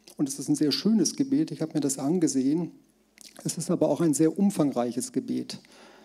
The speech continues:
Hat etwa tausend Wörter, ist damit ungefähr fünfzehn Mal so lang wie das Vaterunser. Und das bedeutet, wenn man dieses Gebet spricht, braucht man bestimmt zehn Minuten bis eine Viertelstunde.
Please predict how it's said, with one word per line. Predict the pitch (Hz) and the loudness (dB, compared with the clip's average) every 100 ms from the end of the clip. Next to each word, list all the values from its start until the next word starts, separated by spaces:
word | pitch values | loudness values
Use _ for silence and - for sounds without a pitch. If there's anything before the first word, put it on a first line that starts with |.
| - | -14
Hat | - 147 | -6 -2
etwa | 180 - | -2 0
tausend | 147 147 156 156 135 135 | 0 2 2 2 0 2
Wörter, | 139 175 175 190 180 - | 2 2 0 0 0 -6
ist | 170 - | -10 -2
damit | 143 147 | 0 0
ungefähr | 170 170 156 - 147 135 - - - - - | 0 -2 -2 -2 -2 -4 -10 -20 -20 -20 -8
fünfzehn | - 214 220 - 170 | 0 2 2 0 0
Mal | 143 143 | 2 2
so | 139 | 2
lang | 131 139 160 | 2 2 0
wie | |
das | 151 135 | 0 -2
Vaterunser. | - 135 135 139 151 180 175 190 170 - - - - | 0 -2 0 0 0 0 0 0 -2 -6 -20 -20 -18
Und | - 151 147 139 - - _ _ _ - - - - | -4 0 0 -2 -8 -12 _ _ _ -20 -20 -20 -12
das | - | -4
bedeutet, | 143 135 139 170 180 180 | -2 2 2 4 2 2
wenn | 156 | 2
man | 147 | 2
dieses | 165 165 156 | 0 -2 0
Gebet | 156 151 156 175 | 0 4 2 2
spricht, | - - 147 180 - - - - - | -2 0 2 2 -2 -14 -16 -18 -4
braucht | 143 147 - | 0 0 0
man | 160 160 - | -2 -2 -6
bestimmt | - - 185 190 | -4 -2 0 0
zehn | - 165 | 0 2
Minuten | 165 160 156 160 160 151 143 | 2 2 2 2 0 -2 0
bis | 139 | -2
eine | - | -2
Viertelstunde. | - 151 143 - 127 123 113 | -2 0 0 -2 0 0 0